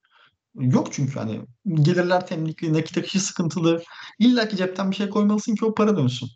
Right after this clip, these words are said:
E işte Aziz Yıldırım tarafından birkaç isim var ama hani ben çok da şey olacağını sanmıyorum. Onlarda da ses soluk yok. E, Mehmet Ali Aydınlar hani doğal bir aday konumunda.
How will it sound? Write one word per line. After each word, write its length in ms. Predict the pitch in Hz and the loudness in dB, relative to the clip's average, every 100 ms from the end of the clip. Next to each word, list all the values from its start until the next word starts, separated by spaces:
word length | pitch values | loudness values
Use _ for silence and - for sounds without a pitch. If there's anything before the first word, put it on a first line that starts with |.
| - - - - - | -20 -20 -20 -10 -2
E 80 | 208 | 0
işte 160 | - | 4
Aziz 260 | 208 190 208 | 4 4 2
Yıldırım 260 | 208 226 | 0 -2
tarafından 560 | 208 202 196 202 208 247 _ | -2 -2 -2 -2 -2 -4 _
birkaç 260 | 160 143 135 | -4 0 0
isim 300 | - - 127 | -2 -2 0
var 100 | 170 | 0
ama 160 | 269 208 | 2 2
hani 180 | 190 | 4
ben 120 | 185 196 | 2 -2
çok 320 | 247 247 - | -4 -6 0
da 100 | 220 | 0
şey 160 | 214 | 2
olacağını 340 | 196 156 160 208 | 0 0 0 0
sanmıyorum. 480 | 220 233 214 131 120 | 0 0 0 -2 0
Onlarda 360 | 135 156 185 214 | 2 2 0 -4
da 40 | |
ses 200 | - 151 | -4 -4
soluk 320 | - 120 - | -4 -6 -6
yok. 200 | 117 - _ - - | -8 -8 _ -20 -4
E, 40 | 151 | 2
Mehmet 320 | 175 190 196 | 4 4 4
Ali 120 | 202 | 2
Aydınlar 380 | 208 196 175 170 | 2 0 -4 -2
hani 260 | 175 156 151 | -2 -2 2
doğal 280 | 165 170 | 2 2
bir 60 | 165 | -2
aday 260 | 151 170 165 | -2 -2 -4
konumunda. 540 | 151 123 120 123 | -4 -2 -2 -2